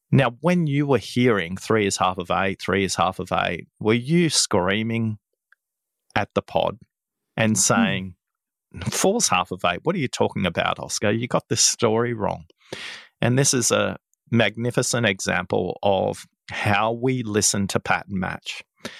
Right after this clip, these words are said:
Speaker 1: how we listen to anticipate,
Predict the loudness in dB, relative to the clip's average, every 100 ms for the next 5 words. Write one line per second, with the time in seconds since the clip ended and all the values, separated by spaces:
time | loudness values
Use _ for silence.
0 | -20 _ _ -8 -2 0 2 0 -2 -4
1 | -6 -4 -4 -2 0 2 2 0 -2 -2
2 | 0 0 0 -2 -2 -2 -2 -4 -4